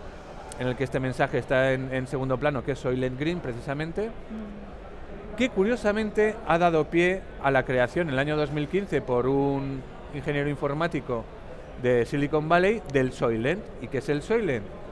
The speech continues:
Speaker 1: Pues un preparado que evidentemente toma el nombre del, de, de la película Soylent Green,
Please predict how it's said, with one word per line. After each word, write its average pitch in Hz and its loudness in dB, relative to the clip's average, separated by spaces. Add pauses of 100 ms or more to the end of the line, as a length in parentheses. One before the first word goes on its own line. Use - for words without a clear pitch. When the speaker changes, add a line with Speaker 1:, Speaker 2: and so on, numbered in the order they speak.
(200)
Speaker 1:
Pues 120 -2
un 123 -4
preparado 156 4
que 131 -6
evidentemente 117 0
toma 123 0
el 123 2
nombre 127 4
del, 117 4
de, 113 2
de 113 -2
la 113 2
película 131 0
Soylent 135 -2
Green, 180 0